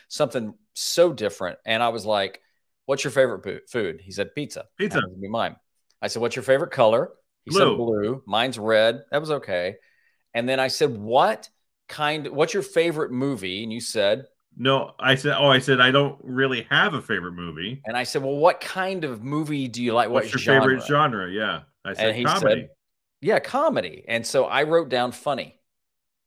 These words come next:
Speaker 1: And then we, and we kept playing this, and all, like, coffee, tea, and this, and
Speaker 2: Yeah.
Speaker 1: and I kept looking at it, and I said, "Well, <laughs> what if we just called it?"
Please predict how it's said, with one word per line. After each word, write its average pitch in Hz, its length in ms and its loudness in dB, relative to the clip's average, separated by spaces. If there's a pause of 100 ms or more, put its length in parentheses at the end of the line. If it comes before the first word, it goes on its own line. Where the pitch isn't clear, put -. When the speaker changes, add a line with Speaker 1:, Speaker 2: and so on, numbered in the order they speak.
(920)
Speaker 1:
And 131 140 -2
then 185 180 6
we, 175 100 2
and 147 120 0
we 170 120 0
kept 139 260 -2
playing 151 380 -2
this, 135 300 2
and 120 100 0
all, 117 160 2
like, 113 180 2
coffee, 107 460 0
tea, 110 480 -6
and 101 120 -8
this, 107 400 0
and 98 220 -14 (160)
Speaker 2:
Yeah. 101 260 -8
Speaker 1:
and 139 120 0
I 156 60 2
kept - 300 0
looking 165 380 -4
at 95 220 -2
it, 107 200 0
and 123 160 -2
I 127 140 2
said, 127 360 -4
"Well, 139 420 0 (800)
<laughs> - 1000 -16
what 226 220 4
if 320 100 -2
we 247 120 0
just 220 240 -6
called 180 320 2
it?" 151 200 0